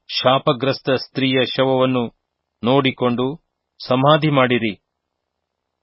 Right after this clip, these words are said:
ಆಕೆಯು ರಾಜಪುತ್ರಿಯಾಗಿರುತ್ತಾಳಷ್ಟೇ" ಎಂದು ಆಜ್ಞಾಪಿಸಿದನು. ಸೇವಕರು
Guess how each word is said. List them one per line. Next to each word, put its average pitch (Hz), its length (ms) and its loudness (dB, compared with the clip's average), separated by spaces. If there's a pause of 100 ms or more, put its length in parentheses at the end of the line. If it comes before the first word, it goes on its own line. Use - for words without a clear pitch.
(360)
ಆಕೆಯು 120 540 0 (360)
ರಾಜಪುತ್ರಿಯಾಗಿರುತ್ತಾಳಷ್ಟೇ" 127 1700 0 (540)
ಎಂದು 117 440 -2 (240)
ಆಜ್ಞಾಪಿಸಿದನು. 123 880 0 (880)
ಸೇವಕರು 123 680 0